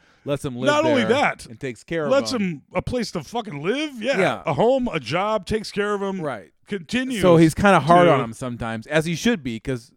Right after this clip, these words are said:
Speaker 1: Seymour's a pretty much a fuck up.
Speaker 2: Yes. So,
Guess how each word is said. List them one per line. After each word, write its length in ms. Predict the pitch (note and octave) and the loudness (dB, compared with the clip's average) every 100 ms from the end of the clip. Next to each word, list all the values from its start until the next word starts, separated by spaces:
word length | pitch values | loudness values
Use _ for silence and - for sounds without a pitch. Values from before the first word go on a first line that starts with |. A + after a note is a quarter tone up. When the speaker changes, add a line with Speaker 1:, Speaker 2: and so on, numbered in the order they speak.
| _ | _
Speaker 1:
Seymour's 460 | _ - D#3+ D3+ D3 | _ -10 -6 -4 -6
a 40 | |
pretty 240 | C3 D3 D3+ | -8 -8 -6
much 200 | D3+ C#3 | -8 -10
a 40 | |
fuck 300 | - F3 - | -8 -8 -8
up. 280 | G2+ D2 - - _ | -12 -14 -18 -20 _
Speaker 2:
Yes. 540 | - F#3+ E3+ - - _ _ _ _ _ _ _ | -8 -6 -8 -10 -18 _ _ _ _ _ _ _
So, 640 | - G#3 F#3+ F3+ F3 - | -6 -2 -2 -4 -6 -12